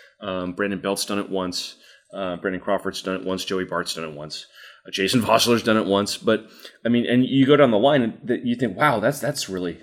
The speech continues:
that's really telling." Uh, but really, they're, they're kind of middle of the pack in M L B when you look at four hundred foot drives. The Cardinals have hit four of them as a team all season. Um, but, you know, I was reading a really good piece, uh, on Yahoo Sports, um,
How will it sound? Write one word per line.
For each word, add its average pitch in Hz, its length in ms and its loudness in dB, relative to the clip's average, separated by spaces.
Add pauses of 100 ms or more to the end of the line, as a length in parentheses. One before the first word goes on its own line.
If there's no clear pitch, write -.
(160)
that's - 280 -12
really 95 140 -2
telling." 92 540 2
Uh, 95 180 -4
but 113 180 0
really, 160 240 4
they're, 131 200 6
they're 147 180 0
kind 196 220 4
of 143 60 6
middle 143 280 4
of 127 100 4
the 110 80 -4
pack - 320 0
in 113 100 0
M 117 160 0
L 110 100 0
B 131 260 0
when 101 160 -2
you 98 100 -4
look 101 140 -4
at 78 80 -6
four 107 220 -4
hundred 98 240 -4
foot 92 200 -4
drives. 98 520 -2 (300)
The 110 60 -4
Cardinals 131 540 6
have 117 100 -2
hit 135 140 0
four 180 340 6
of 95 140 6
them 82 180 -2
as 101 120 -4
a 107 60 -2
team 143 420 -6
all 107 180 -2
season. 113 640 -4 (380)
Um, 107 500 0
but, 117 260 4
you 135 60 2
know, 120 80 2
I 110 40 4
was 107 140 -2
reading 143 160 0
a 104 40 0
really 147 280 2
good 110 180 -2
piece, - 460 0
uh, 95 220 -2
on 104 160 -4
Yahoo 107 280 -2
Sports, - 640 -2 (440)
um, 92 640 -4